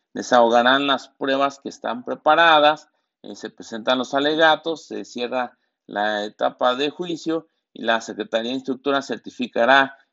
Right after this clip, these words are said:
que no hay pruebas pendientes de desahogar y se dicta la sentencia. En ciertos casos excepcionales se cuentan con cinco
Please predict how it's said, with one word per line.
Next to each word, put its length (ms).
que 140
no 140
hay 100
pruebas 360
pendientes 560
de 100
desahogar 640
y 260
se 220
dicta 640
la 300
sentencia. 800
En 540
ciertos 380
casos 340
excepcionales 680
se 120
cuentan 400
con 280
cinco 580